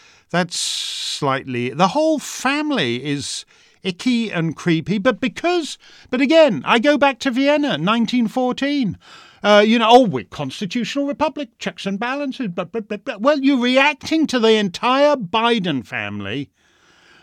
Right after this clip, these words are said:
like the media of a corrupt monarchy does. How about that? Why is that? Why is that? Uh, it's, uh, it's not, it's not healthy. So,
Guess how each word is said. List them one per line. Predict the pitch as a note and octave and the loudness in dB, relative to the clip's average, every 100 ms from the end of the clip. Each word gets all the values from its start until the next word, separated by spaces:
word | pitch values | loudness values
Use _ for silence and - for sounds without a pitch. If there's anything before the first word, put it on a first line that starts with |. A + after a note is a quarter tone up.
| _ | _
like | D3 F#3 F#3+ D3 | 4 4 4 0
the | E3 | 4
media | F#3+ G#3+ B3 A#3 A#3 A3 | 6 6 4 4 2 2
of | G#3 G3 | 2 2
a | G3 | 2
corrupt | G3+ G#3 A3 - - | 4 6 6 4 4
monarchy | E3+ A3+ A#3 F#3 D3 A2 | 6 8 4 0 -2 -4
does. | F#2+ E2+ D2 - | -4 -8 -10 -12
How | - A3+ C4+ | 2 4 6
about | C4+ B3 B3 G#3+ | 6 6 4 4
that? | F3+ F#3+ A2+ - | 4 2 2 -2
Why | C#3 A#3 C4+ | 2 4 4
is | C4 A3+ - | 2 0 -2
that? | A2+ F2 D#2 - _ _ _ _ | -6 -10 -12 -20 _ _ _ _
Why | D#3+ A3 B3+ | 2 4 4
is | B3+ F#3+ F3+ D3+ - | 2 -2 -2 -4 -10
that? | E2+ D#2+ - _ _ _ _ _ _ _ _ _ _ _ _ _ | -16 -20 -20 _ _ _ _ _ _ _ _ _ _ _ _ _
Uh, | C3+ C#3+ D3 C#3 G2+ - - - | 2 4 6 2 -4 -12 -18 -10
it's, | D#3 D3 - - | -6 -6 -4 -2
uh, | D3+ C#3+ B2+ | 0 0 0
it's | D#3 C3+ - D#3 | -4 -6 -4 0
not, | F3 G#3+ - | 0 0 -6
it's | E3 C3+ E3 | -8 -6 -2
not | E3+ C#3+ | -2 -2
healthy. | B2 D3 C3+ - E2 | -4 -4 -4 -10 -12
So, | - D#3+ D#3+ | -4 0 0